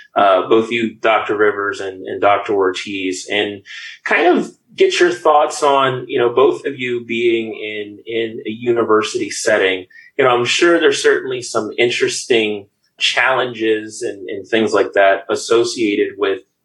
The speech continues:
talking about these types of stories and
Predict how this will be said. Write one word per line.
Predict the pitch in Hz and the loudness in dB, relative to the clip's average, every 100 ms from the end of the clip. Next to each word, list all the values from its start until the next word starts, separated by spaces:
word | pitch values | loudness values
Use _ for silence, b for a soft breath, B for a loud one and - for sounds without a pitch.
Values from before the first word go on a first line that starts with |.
| _ | _
talking | - 127 123 131 | 0 0 2 0
about | 113 110 104 - | 2 2 2 -2
these | 110 - | -8 -6
types | 117 98 - | -2 -2 -4
of | - | -14
stories | - - - 160 151 92 90 90 - B B B | -10 -6 2 4 4 4 2 0 -6 B B B
and | 117 117 117 113 - | 2 4 4 0 -4